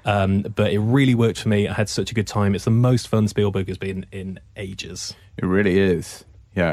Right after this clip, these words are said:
Speaker 2: it's been a while, I think, since he's done a genuinely kind of take you back to your childhood, sort of, you know, juvenile fun film. And I thought this, this was full of joie de vivre for me.
Speaker 1: And not just i-, in the references, in
Speaker 2: Mm.
Speaker 1: the,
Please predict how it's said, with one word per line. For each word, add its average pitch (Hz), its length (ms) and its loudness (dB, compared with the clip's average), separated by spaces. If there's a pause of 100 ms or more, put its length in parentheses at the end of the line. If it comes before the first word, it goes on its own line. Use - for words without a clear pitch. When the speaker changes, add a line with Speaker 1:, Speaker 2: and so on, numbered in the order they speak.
Speaker 2:
it's 117 100 -2
been 165 140 2
a 165 40 2
while, 143 360 2
I 90 40 0
think, 95 220 -2
since 98 200 -6
he's 104 100 -2
done 95 180 0
a 95 80 2
genuinely 104 800 2
kind 98 220 -2
of 90 180 -4
take - 300 -6
you - 40 -4
back - 200 -4
to - 100 -12
your 87 60 -2
childhood, 90 640 -2
sort - 140 -4
of, 92 60 -6 (400)
you - 80 -12
know, 110 160 -6 (220)
juvenile 104 460 2
fun 104 280 0
film. 82 320 -2
And - 160 -4
I 120 160 2
thought 113 380 -2
this, 104 300 -2
this - 280 -4
was 135 140 0
full 131 240 0
of 104 100 2
joie 107 280 2
de 104 100 0
vivre 98 320 -2
for - 240 -8
me. 90 300 -6
Speaker 1:
And 147 120 2
not 156 140 2
just - 240 -2
i-, 143 160 2
in 131 240 2
the 117 80 0
references, 98 800 -2
in 127 160 2
Speaker 2:
Mm. 113 160 2
Speaker 1:
the, 113 160 0